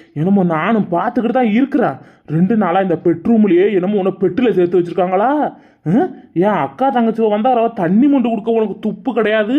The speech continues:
ம்? எங்க அம்மாவை ரோஸ் ரோட்ல நின்னுக்கிட்டு பத்து பேர் பாக்குற மாதிரி சிரிக்க வைக்கிற. ம்? சேர்ந்தாலும் சேர்ந்து அந்த சுள்ளியும் ஜெயாவும் சேர்ந்துக்கிட்டு உன் உன்னை அவ சீரழிக்கிறாங்க.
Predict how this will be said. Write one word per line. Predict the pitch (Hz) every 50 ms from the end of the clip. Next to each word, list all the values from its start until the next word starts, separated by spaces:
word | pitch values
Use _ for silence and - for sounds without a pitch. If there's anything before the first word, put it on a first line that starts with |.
| 330 339 - - - - _ _ - 165
ம்? | 165 202 285 359 - - - - _ - 175
எங்க | 185 190 196 160
அம்மாவை | 123 131 156 190 226 226 220 208 170 160 160
ரோஸ் | 165 202 240 240 - 233 180 156
ரோட்ல | 170 196 247 240 - 247 202 190
நின்னுக்கிட்டு | 190 185 170 180 180 - 311 311 - - - - _
பத்து | - 165 170 170 - 170
பேர் | 135 165 240 285 - - -
பாக்குற | 175 156 147 175 233 233 - 254 190 170
மாதிரி | 170 214 277 277 269 -
சிரிக்க | 226 240 269 262 277 254
வைக்கிற. | 202 330 - - 208 226 277 339 339 - - - _ _ - 156
ம்? | 165 220 330 349 - - - - _ _ -
சேர்ந்தாலும் | - 180 185 196 208 233 254 254 262 240 226 202 170
சேர்ந்து | 196 214 233 247 302 285
அந்த | 247 247 226 -
சுள்ளியும் | - 208 208 220 254 262 254 214 185 180
ஜெயாவும் | 175 180 202 226 240 226 202 165
சேர்ந்துக்கிட்டு | 180 214 240 240 247 214 214 226 330 330 - - 185 -
உன் | 151 175 180 156 180 180
உன்னை | 160 151 151 143 139 135
அவ | 123 117 127 127 123 123 120 -
சீரழிக்கிறாங்க. | - - 202 233 302 311 269 196 202 220 220 269 277 262 233 185